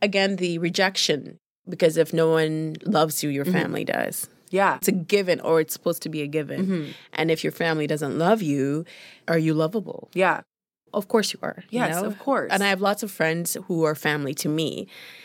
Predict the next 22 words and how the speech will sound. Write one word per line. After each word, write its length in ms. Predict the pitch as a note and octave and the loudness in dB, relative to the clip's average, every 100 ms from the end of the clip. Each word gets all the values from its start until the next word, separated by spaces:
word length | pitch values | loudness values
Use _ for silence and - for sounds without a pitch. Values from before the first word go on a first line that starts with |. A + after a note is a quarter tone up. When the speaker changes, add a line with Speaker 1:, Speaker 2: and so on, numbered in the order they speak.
| - - | -20 -4
Speaker 1:
The 60 | G3 | 0
most 220 | A3 A#3 | 2 2
important 340 | A3+ F#3 - | 0 0 0
thing 160 | D#3 F#3 | -2 0
I 140 | D#3+ F3 | 0 2
want 440 | G3 A#3+ B3+ - | 0 0 -2 -6
for 120 | - | -4
my 200 | E3 C#3+ | -2 -2
kids 460 | - - G3 F4+ - | -2 -2 0 -2 -2
is 160 | F3+ | -2
to 120 | - - | -2 -2
grow 180 | D3 | 0
up 100 | D3+ | 0
in 60 | D3+ | 2
an 60 | D#3 | 0
environment 400 | - D#3+ E3+ - | 2 0 0 2
where 100 | D#3 | 2
they 160 | D#3+ D3+ | 2 2
know 300 | D3+ D3 D3+ | 0 0 0
that 220 | E3 - | 0 -2
they're 380 | D#3 D3 D3 - | -2 -2 -2 -2
loved 480 | E3+ D#3+ D#3 D#3 | 2 4 4 0